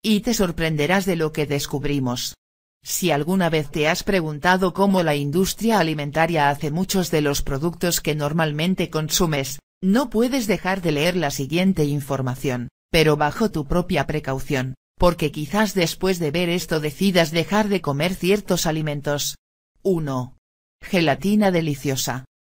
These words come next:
Desde niños nos acostumbramos a este postre por excelencia,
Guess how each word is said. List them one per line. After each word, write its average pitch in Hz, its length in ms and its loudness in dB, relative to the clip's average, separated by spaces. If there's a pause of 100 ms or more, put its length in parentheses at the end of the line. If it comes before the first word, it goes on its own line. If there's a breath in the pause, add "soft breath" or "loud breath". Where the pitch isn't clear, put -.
(300)
Desde 180 440 0
niños 214 460 2
nos 175 200 2
acostumbramos 156 920 0
a 143 100 0
este 170 340 0
postre 151 480 -2
por 165 180 2
excelencia, 143 880 -2